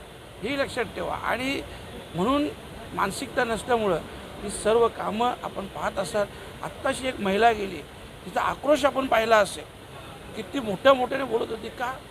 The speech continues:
मध्ये तर मी ऐकलं की एक महिला इकडनं अंबरनाथवरून जाताना बसायला डब्यामध्ये जागा मिळत नाही किंवा उभं राहायला मिळत नाही, म्हणून ती महिला अंबरनाथवरून बदलापूरला आली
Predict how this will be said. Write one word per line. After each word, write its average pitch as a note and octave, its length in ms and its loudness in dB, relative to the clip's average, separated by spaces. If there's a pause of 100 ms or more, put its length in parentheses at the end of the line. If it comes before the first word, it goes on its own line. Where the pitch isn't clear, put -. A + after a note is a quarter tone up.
(400)
मध्ये G3+ 260 2
तर C4+ 60 0
मी B3+ 120 0
ऐकलं A#3 380 2
की B3 240 -2
एक B3+ 140 2
महिला G#3+ 360 6 (840)
इकडनं C4+ 640 4 (1300)
अंबरनाथवरून C4+ 680 2
जाताना A#3 380 0
बसायला A#3+ 440 0 (500)
डब्यामध्ये A#3 460 2
जागा G#3+ 280 4
मिळत A3 320 4
नाही A3+ 160 -2
किंवा A3 280 2 (360)
उभं G3+ 180 8
राहायला A#3 280 8
मिळत G3+ 320 -2
नाही, D#3+ 120 -8 (420)
म्हणून A3 240 -2
ती C4+ 80 -2
महिला C4 260 2
अंबरनाथवरून B3 800 2
बदलापूरला B3 520 4
आली D#3+ 220 2